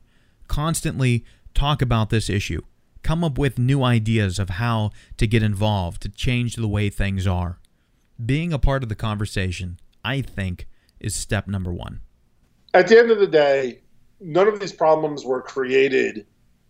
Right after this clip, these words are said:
Speaker 2: overnight, and none of them are gonna be solved overnight either. Uh, as with almost any situation, the best weapon is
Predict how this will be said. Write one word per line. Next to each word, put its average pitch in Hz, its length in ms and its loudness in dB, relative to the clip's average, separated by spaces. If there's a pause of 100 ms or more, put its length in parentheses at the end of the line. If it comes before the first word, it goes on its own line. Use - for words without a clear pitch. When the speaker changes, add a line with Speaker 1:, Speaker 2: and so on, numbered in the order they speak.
Speaker 2:
overnight, 127 500 6 (220)
and 139 140 0
none 214 140 6
of 285 60 0
them 208 140 4
are - 20 0
gonna 170 140 0
be 139 100 -8
solved 135 840 2 (160)
overnight 117 480 0 (240)
either. 87 360 -8 (140)
Uh, 131 580 8
as 165 200 6
with 175 240 4
almost 202 420 8
any 175 200 0
situation, 131 880 0 (680)
the 151 160 6 (160)
best 175 340 4
weapon 143 500 0
is 120 560 -12